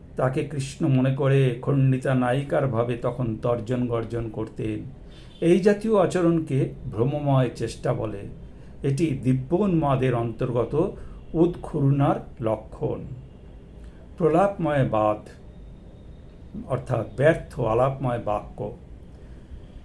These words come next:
প্রলাপময় বাদ দিব্য উন্মাদের অন্তর্গত চিত্র জল্পাদির লক্ষণ।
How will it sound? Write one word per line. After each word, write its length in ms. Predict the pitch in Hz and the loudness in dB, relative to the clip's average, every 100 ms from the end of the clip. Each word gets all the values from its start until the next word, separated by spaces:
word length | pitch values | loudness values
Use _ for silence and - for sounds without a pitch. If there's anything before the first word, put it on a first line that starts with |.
| - - - - - - - - - - | -18 -18 -18 -18 -18 -18 -18 -18 -8 4
প্রলাপময় 480 | - 214 214 208 202 | 6 6 4 2 4
বাদ 440 | 143 156 170 135 | 6 4 4 2
দিব্য 280 | 165 160 185 | 2 2 2
উন্মাদের 520 | 185 165 160 156 165 | 4 6 6 6 4
অন্তর্গত 720 | 143 135 139 135 131 175 185 | 4 2 2 4 2 0 -4
চিত্র 480 | - 190 - - 196 | -4 -6 -6 -4 -2
জল্পাদির 640 | 165 131 120 - 123 165 - | 4 4 4 2 2 2 0
লক্ষণ। 520 | 127 120 - - 160 | -2 -2 -4 -8 -8